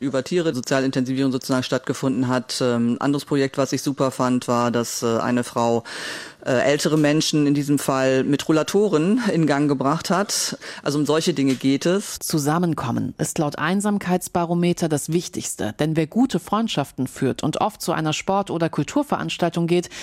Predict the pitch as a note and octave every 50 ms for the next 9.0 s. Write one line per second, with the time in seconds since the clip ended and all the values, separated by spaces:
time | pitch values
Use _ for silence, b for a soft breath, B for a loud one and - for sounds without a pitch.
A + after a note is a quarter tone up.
0 | B B B B B - F#3 - - A3 G#3 - A3 G#3 - A3+ A#3 A3 - -
1 | - - C3 A#2 A#2 - G2+ - - C3+ - - _ _ - - E3 D#3+ - E3+
2 | D#3 D#3+ E3 E3+ D#3+ E3+ E3 D#3+ - D#3+ D3 C3+ - G#3 G#3+ G#3+ - B2+ - -
3 | - D3+ D3+ D3 B2+ A#2 C3 - - - F3 F3 E3+ - - - C3 - C3+ A#2+
4 | C3 A#2+ A#2+ B2 - C#3+ C3+ B2 - G2+ - - - A#2 - - - - - _
5 | _ _ - - D3 D3 D3+ D3+ - - - - E3 F3+ C#3 C#3 C3+ - - D#3
6 | D#3+ E3 E3 D#3+ D3+ D3 D3 C#3 C#3 C#3 D3 E3 E3+ D#3+ D3 - - D#3 C#3+ D3+
7 | D3+ C#3+ C#3+ C#3+ C3+ - G3 A#3+ A#3 F3 D3+ - - C3 - - C#3+ D3 D3 D3
8 | D3+ - - - C3+ C3+ - - C#3+ C3+ C#3 C#3+ E3+ A#3 C4+ - - - - -